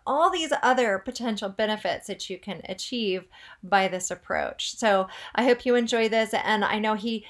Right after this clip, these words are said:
shared with you some of the things that he eats in his daily life, which I think was great to hear. And I also want to recognize that everybody has their own diet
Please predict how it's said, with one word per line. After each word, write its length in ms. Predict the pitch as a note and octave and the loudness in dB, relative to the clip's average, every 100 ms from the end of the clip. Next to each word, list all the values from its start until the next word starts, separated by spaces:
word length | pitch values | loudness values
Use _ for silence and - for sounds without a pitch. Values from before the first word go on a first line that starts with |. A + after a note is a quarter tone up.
| - | -18
shared 480 | - - C#4+ E4 G4 | -10 -6 -2 0 2
with 260 | A4+ F#4+ - | 2 0 0
you 400 | G#3+ G3 F#3 F3+ - | 2 4 4 0 -4
some 540 | - A#3 G#3+ G#3 G#3 | 2 6 6 4 0
of 380 | - G#3+ G#3 - - | 2 2 2 -4 -6
the 180 | A3 | -2
things 220 | A#3+ A3+ A3 | 0 0 -2
that 120 | - | -6
he 280 | - C4 B3+ | -8 -8 -6
eats 560 | G3 E3+ - - - _ - | -6 -8 -8 -12 -16 _ -6
in 140 | G#3 | -4
his 260 | G#3 G#3 F#3+ | -2 -2 -2
daily 300 | F3+ E3+ F#3 | -2 0 2
life, 280 | E4+ C#4+ B3 | 2 2 0
which 140 | A#3+ | 0
I 100 | A#3+ | 0
think 200 | B3+ B3+ | -2 -2
was 200 | B3+ B3 | -2 -2
great 500 | - G#3+ B3 C4+ - | -10 0 2 0 -4
to 100 | - | -14
hear. 480 | - G#3+ F3 G3+ A3+ - - - - | -4 0 2 2 -2 -12 -14 -6 2
And 360 | B3 A#3+ A#3+ - | 4 6 4 4
I 180 | B3 C4 | 4 6
also 640 | B3+ D#4 F#4 D#4 C4+ C#4 - - - | 4 4 2 4 4 2 -6 -18 0
want 180 | B3+ C4+ | 6 6
to 60 | |
recognize 540 | C4 C#4 E4+ C4+ C4 B3 | 8 4 4 -2 0 0
that 200 | B3+ - - | -2 -2 2
everybody 640 | B3 D4 D#4 C#4 A#3+ A3+ | 2 2 -2 0 0 -2
has 540 | G#3 G3+ G3+ G3 F#3+ - - F#3+ | -2 2 4 4 0 -8 -8 -2
their 280 | G#3 F#3+ | 0 2
own 440 | G#3+ A3 A3+ A#3 A3+ - - - - G3 | 0 -2 -2 -4 -6 -14 -20 -20 -12 2
diet 540 | G3+ G3 G3+ D3+ | 6 6 4 0